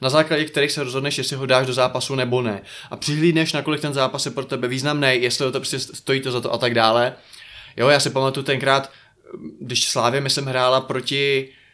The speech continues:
eh, nějakým těm Kypřanům, jak se furt váleli to předkolo Evropské ligy, eh, teda Ligy mistrů, tak tam, myslím, Škoda, který v té době byl jako tahoun, že jo, tak nehrál, protože měl, myslím, nějakou virózu nebo jaký žle-,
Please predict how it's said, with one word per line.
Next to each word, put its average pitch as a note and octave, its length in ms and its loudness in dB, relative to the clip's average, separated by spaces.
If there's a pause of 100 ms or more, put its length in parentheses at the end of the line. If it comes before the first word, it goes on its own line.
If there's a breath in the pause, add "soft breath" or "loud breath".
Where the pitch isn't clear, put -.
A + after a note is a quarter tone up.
(420 soft breath)
eh, A#2 340 0
nějakým A#2+ 300 -2
těm B2+ 180 -4
Kypřanům, C3 460 -2
jak A#2+ 100 -4
se C3 80 -6
furt C3 180 -6
váleli A#2+ 420 4
to C3+ 80 -2
předkolo C3 380 0
Evropské C3 380 -2
ligy, B2+ 280 2
eh, A#2+ 140 6
teda B2 220 4
Ligy A#2+ 180 2
mistrů, B2+ 340 -4 (320 loud breath)
tak - 140 -8
tam, C3+ 100 2
myslím, C#3+ 200 0
Škoda, B2 460 4
který A#2 200 2
v A#2 40 -8
té B2 60 -6
době A#2+ 200 2
byl B2+ 240 4
jako B2 180 2
tahoun, A2 440 0
že A#2 120 -2
jo, A2+ 180 -4 (200 loud breath)
tak C3 160 -4
nehrál, B2+ 400 6
protože A#2+ 160 -2
měl, B2+ 140 -2
myslím, B2 200 -4
nějakou A#2+ 260 -2
virózu B2+ 300 2
nebo A#2+ 100 -2
jaký A#2+ 200 -4
žle-, A#2 120 0